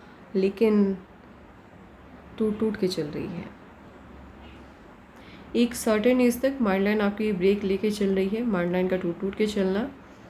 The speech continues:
संघर्ष को बढ़ावा देता है। आपको सफलता आपके मन के मुताबिक मिलते हुए एक पर्टिकुलर एज तक दिखाई नहीं दे रहा है, लेकिन उसके बाद से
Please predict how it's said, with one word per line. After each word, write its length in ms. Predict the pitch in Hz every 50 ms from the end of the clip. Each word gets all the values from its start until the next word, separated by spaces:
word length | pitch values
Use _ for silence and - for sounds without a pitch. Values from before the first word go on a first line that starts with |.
| - - -
संघर्ष 440 | - - - 175 175 180 196 196 -
को 120 | - - 175
बढ़ावा 380 | 175 156 165 165 156 170 175
देता 260 | 170 165 160 165 - 165
है। 220 | 175 180 202 226 269 - - - - - - - - - - - - - -
आपको 420 | 143 175 190 196 - - - 254 254
सफलता 560 | 254 - 214 202 - 208 208 202 202 254 254
आपके 480 | - - 190 185 185 185 - - 240 240
मन 240 | 214 190 170 175 190
के 140 | 208 214 247
मुताबिक 560 | 240 214 208 208 170 156 151 156 151 - - - - - - 185
मिलते 320 | 175 180 185 - - 247
हुए 200 | 233 175 175 180 208 269 - - - - - - - - - - - - - - - - - - - - - - - -
एक 280 | 247 247 247 - - 190 190 175 160 156 - - 175 - - - - - - - - - - - - - - - - - - - - - - - - - - - - - -
पर्टिकुलर 460 | 226 226 214 247 240 240 240 233 208
एज 280 | 175 170 170 180 175 -
तक 100 | 185 180
दिखाई 380 | 170 170 170 - - 160 165
नहीं 240 | 165 156 175 190 208
दे 160 | 202 202 190 180
रहा 180 | 180 180 175 185
है, 220 | 185 202 240 311 - - - - - - - - - - - -
लेकिन 520 | 185 202 196 240 226 220 214 208 202 202 202 - - - - - - - - - -
उसके 240 | 214 - - 262 247
बाद 200 | 220 233 220 220
से 260 | 220 - 269 269 320